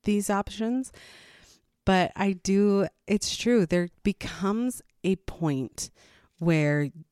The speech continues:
you have to really pick what you're gonna let slide and what you're going to focus on, because there's too much stuff to pick everything. So when she goes through this and talks about different options and different things, then it's really,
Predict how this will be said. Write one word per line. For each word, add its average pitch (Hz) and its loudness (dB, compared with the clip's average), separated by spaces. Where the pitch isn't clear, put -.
you 180 4
have 165 -2
to 175 -2
really 160 0
pick - -6
what - 0
you're 147 0
gonna 143 -2
let - -4
slide 139 -4
and 151 2
what 147 2
you're 151 0
going 143 2
to 135 2
focus 147 -2
on, 202 -2
because 156 -6
there's 156 -4
too 196 -2
much 175 -2
stuff - -2
to - -4
pick - -4
everything. 135 -6
So 170 0
when 185 4
she 185 0
goes 175 2
through 160 0
this 151 -2
and 143 -4
talks 143 -6
about 139 -4
different 151 -4
options 131 -6
and 135 -4
different 135 -8
things, 127 -6
then 147 0
it's - -6
really, 131 -6